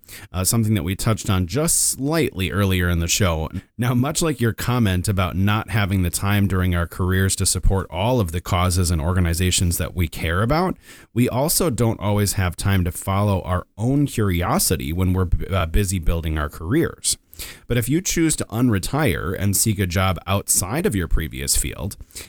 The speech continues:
it may be a great time to follow your muse, so to speak. If you've long had a fascination with the arts, why not seek a role at your favorite local museum or music venue? And unless you're feeling significant financial pressure to unretire,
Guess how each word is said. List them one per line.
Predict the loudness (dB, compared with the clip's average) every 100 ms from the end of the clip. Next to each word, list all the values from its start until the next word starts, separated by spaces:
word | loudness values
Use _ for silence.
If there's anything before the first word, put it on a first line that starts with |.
| -2
it | 0
may | 2
be | 2
a |
great | 0 -2 0 0 0
time | 0 0
to | 0
follow | 0 0 2
your | 2 2
muse, | 2 2 2 0 -2
so | -2 -2
to |
speak. | -4 -2 -6 -8 -20 -20 -20 -20 -18 -4
If | 0 2
you've | 2
long | 0 0 2 2
had | 2 0
a |
fascination | -2 0 0 2 2 2 0
with | 0
the | -4 -4
arts, | 0 0 2 2
why | 2
not | 2 0
seek | 0 0 0
a |
role | 0 0 2 0
at | 0
your | -2
favorite | 0 0 0 0
local | -2 0 0
museum | 2 2 0 -2 -2 0 2
or | 0 -2
music | 0 0 0 -2
venue? | -6 -10 -12 -20 _ -20 -20 -18 -4
And | 0
unless | 2 0 0
you're | 0
feeling | 0 2 2
significant | 0 0 0 0 0 -2 -2
financial | 0 2 2 2 2
pressure | 2 2 0 -2
to | -2 0
unretire, | 0 2 0 -2 -4 -2 -2